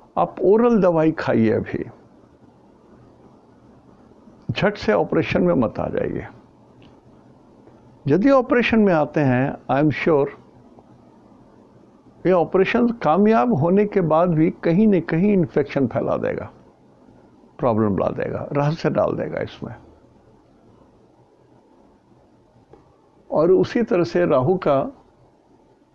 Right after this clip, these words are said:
सात, आठ, नौ, ninth house में भी, कुंभ राशि में भी ये दृष्टि पड़ेगी। तो मैं सिर्फ बचाव की बात बोल रहा हूँ।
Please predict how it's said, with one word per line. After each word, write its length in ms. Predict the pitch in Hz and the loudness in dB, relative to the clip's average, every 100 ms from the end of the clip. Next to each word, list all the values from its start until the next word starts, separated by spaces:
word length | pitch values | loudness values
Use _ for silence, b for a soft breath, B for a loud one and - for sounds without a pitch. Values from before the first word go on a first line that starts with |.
| _ _ _ | _ _ _
सात, 600 | - - 120 117 135 - 120 | -14 -4 -2 -2 -4 -6 -2
आठ, 360 | 117 123 - | -2 -2 -4
नौ, 280 | 101 101 113 - _ _ _ _ _ - - _ - | -4 -2 -4 -8 _ _ _ _ _ -20 -20 _ -4
ninth 320 | 120 135 185 | -2 0 -2
house 320 | - 180 185 226 | -2 -4 -2 -2
में 160 | 185 | 0
भी, 300 | 180 185 214 - - - | 0 -2 -4 -10 -20 -12
कुंभ 240 | - 151 143 | -2 0 2
राशि 340 | 165 160 - | 0 0 -2
में 200 | 175 170 | 0 0
भी 140 | 160 175 | 2 2
ये 100 | 180 | 0
दृष्टि 480 | 202 147 143 - | 0 -2 -2 -4
पड़ेगी। 400 | 185 160 85 - 247 - - _ _ - _ _ - - - _ _ - - - - _ - _ - - - - _ - - - _ - _ - _ _ _ _ - - - - _ - - - | -4 -2 -2 -2 -4 -8 -20 _ _ -20 _ _ -20 -20 -20 _ _ -20 -20 -20 -20 _ -20 _ -20 -20 -20 -20 _ -20 -20 -20 _ -20 _ -20 _ _ _ _ -20 -20 -20 -20 _ -20 -18 0
तो 300 | 214 226 - - _ - | 2 2 -2 -12 _ -2
मैं 120 | 170 | 0
सिर्फ 220 | 208 - 190 | 2 2 2
बचाव 360 | 165 196 220 | 2 0 -2
की 140 | 208 190 | 0 0
बात 220 | 175 180 | 0 -2
बोल 220 | 190 180 | 0 0
रहा 100 | 196 | 0
हूँ। 100 | 269 | -4